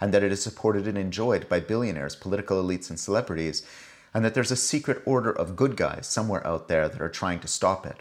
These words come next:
but who are being stymied. QAnon is not only the most sensational conspiracy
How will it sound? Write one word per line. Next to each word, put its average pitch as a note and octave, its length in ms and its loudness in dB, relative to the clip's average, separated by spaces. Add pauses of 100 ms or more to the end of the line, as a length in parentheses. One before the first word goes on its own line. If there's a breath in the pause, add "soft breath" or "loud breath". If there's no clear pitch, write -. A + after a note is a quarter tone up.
but F#2+ 120 -4
who G#2 120 -2
are G2+ 80 2
being C#2+ 240 -8
stymied. G2+ 640 -6 (2000 loud breath)
QAnon D3 440 2
is F#2 140 0
not F#2 240 2
only G2 280 0
the E2+ 100 -4
most E2+ 320 -2
sensational F2 720 -2
conspiracy D#2 760 -4